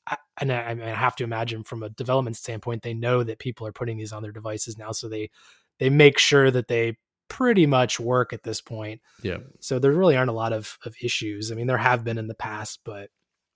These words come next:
Speaker 1: now we're on public betas, and I always tell people not to do it, mostly 'cause I don't wanna support it, but I personally think they're great.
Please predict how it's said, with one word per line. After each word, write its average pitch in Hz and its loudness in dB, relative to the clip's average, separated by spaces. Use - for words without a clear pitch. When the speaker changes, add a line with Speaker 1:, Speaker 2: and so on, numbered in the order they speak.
Speaker 1:
now 127 0
we're 120 -2
on 120 -2
public 131 0
betas, 117 -4
and 107 -12
I 160 8
always 190 10
tell 170 10
people 156 6
not 131 4
to 185 -2
do 208 8
it, 226 4
mostly 147 6
'cause 135 2
I 135 6
don't 127 2
wanna 131 2
support 123 -2
it, 202 2
but 123 2
I 123 2
personally 120 -2
think 107 -12
they're 107 -10
great. 107 -10